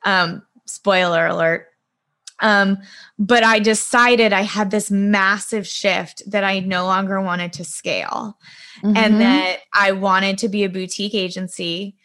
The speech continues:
Speaker 1: that only worked with very specific clients, people that I chose, people whose energy was aligned with mine. And then the rest would be me coaching, teaching one to many. Um, so lectures,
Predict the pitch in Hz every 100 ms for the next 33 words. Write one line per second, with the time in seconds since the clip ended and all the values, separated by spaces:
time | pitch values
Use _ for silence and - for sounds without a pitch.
0 | _ - _ - 208 190 - 208 202 214
1 | 202 190 190 202 196 185 180 190 190 208
2 | - 214 208 196 202 202 185 170 180 208
3 | - 208 196 190 190 185 190 190 196 180
4 | 180 185 - 190 196 196 196 - 185 185
5 | 190 190 190 190 - 190 185 190 180 185
6 | 180 202 190 175 170 175 196 - - -
7 | _ - 208 202 196 185 185 185 - 196
8 | 208 190 185 180 185 - - 202 185 190
9 | 185 185 - - 196 190 185 180 - 214
10 | 185 - 208 190 190 196 185 - 190 180
11 | 185 185 180 180 196 180 175 202 262 311
12 | _ - - - - 214 196 190 190 214
13 | 185 185 190 - 208 190 185 185